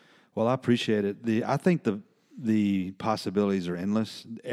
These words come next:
uh, what I've always said is that everybody has a story, um, regardless of those individuals that have been in the business or in the industry,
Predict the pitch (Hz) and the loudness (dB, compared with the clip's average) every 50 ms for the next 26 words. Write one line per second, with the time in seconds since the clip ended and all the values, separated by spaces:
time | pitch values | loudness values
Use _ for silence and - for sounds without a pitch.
0 | 127 - - 113 101 95 92 92 92 95 101 104 110 123 120 120 107 101 98 95 | -8 -6 -6 -4 -4 -2 -2 -2 -2 -2 0 0 0 0 0 0 0 0 0 -2
1 | 85 - - 104 98 90 92 85 82 90 90 87 92 98 107 95 101 98 98 95 | -2 -2 -2 -2 -2 -2 -2 -4 -4 -6 -4 -4 -2 -2 -2 -2 -2 -4 -4 -4
2 | 90 92 92 87 87 90 82 - - 95 87 85 82 80 78 78 - _ _ _ | -4 -6 -6 -8 -8 -10 -10 -8 -6 -6 -4 -4 -4 -6 -8 -10 -12 _ _ _
3 | _ _ _ _ _ _ _ _ 98 90 85 85 87 87 82 82 80 80 90 113 | _ _ _ _ _ _ _ _ -8 -8 -6 -6 -6 -6 -8 -10 -12 -14 -14 -14
4 | 135 123 117 - - 104 98 87 95 92 101 110 107 107 95 - - 104 92 85 | -16 -16 -16 -12 -6 -6 -4 -2 -2 0 0 0 0 -2 -2 -2 -4 -4 -4 -6
5 | 78 - - - - 202 120 98 98 101 90 92 95 92 92 85 90 95 92 92 | -10 -16 -20 -18 -14 -8 -4 -2 -2 -2 -2 -2 -4 -4 -4 -2 -2 -4 -2 -2
6 | 95 90 82 - 92 87 87 80 82 92 90 92 90 90 87 82 80 90 90 87 | -4 -4 -2 -4 -4 -4 -4 -4 -4 -6 -4 -4 -6 -6 -8 -6 -6 -8 -8 -6
7 | 92 92 87 85 - - 87 85 82 82 87 90 90 87 82 - - 87 82 80 | -6 -8 -8 -8 -8 -8 -8 -8 -8 -8 -8 -8 -8 -8 -10 -10 -10 -8 -8 -8
8 | 76 | -10